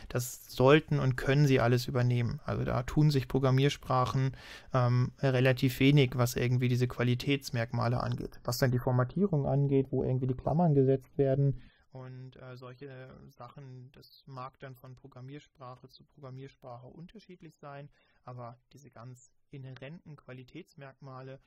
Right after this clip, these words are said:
von eben so einer, ähm, prozeduralen oder objektorientierten Programmiersprache, die, ähm, sollten Sie jetzt für JavaScript auch anwenden. Ich habe Ihnen mal ein Beispiel mitgebracht für einen ganz einfachen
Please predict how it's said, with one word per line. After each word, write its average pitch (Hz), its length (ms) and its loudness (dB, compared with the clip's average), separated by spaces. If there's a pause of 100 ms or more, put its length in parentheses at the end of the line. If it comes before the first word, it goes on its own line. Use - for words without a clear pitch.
(280)
von 127 140 -18
eben 123 260 -18
so 123 80 -20
einer, 120 420 -16
ähm, 120 320 -16 (640)
prozeduralen 127 840 -12
oder 123 160 -12
objektorientierten 123 800 -16
Programmiersprache, 127 960 -14 (400)
die, 131 300 -14
ähm, 123 340 -14
sollten 123 340 -14
Sie 120 380 -14 (100)
jetzt - 260 -16
für 131 120 -14
JavaScript - 580 -16
auch - 180 -16
anwenden. 117 520 -20 (880)
Ich - 80 -12
habe 170 120 -10
Ihnen 175 60 -6
mal 156 140 -6
ein 139 40 -10
Beispiel 131 360 -10
mitgebracht 147 580 -12
für 139 540 -14
einen 143 180 -18
ganz 143 260 -12
einfachen 139 800 -14